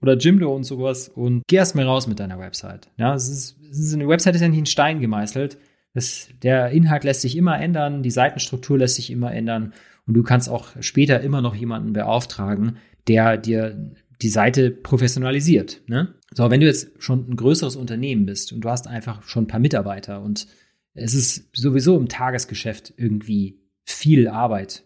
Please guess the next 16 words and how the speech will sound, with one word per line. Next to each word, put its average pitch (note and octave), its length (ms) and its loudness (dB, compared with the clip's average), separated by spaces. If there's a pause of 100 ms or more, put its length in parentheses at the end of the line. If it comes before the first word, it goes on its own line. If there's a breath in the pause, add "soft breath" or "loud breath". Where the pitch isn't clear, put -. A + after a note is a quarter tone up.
(100)
die G#2+ 80 -2
zu A2 160 -4
erledigen G#2+ 360 0
ist, - 320 -18 (200)
dann, C#3 520 2 (160)
ja, C#3+ 240 4
dann, C3+ 380 0 (140)
dann B2 260 0
hast - 340 0 (300)
du D#3 200 4
wahrscheinlich C#3 500 0
als A#2 220 -4
Unternehmer C3 760 0
nicht C3 340 -4
die A2 80 -6
Zeit, A#2+ 680 -2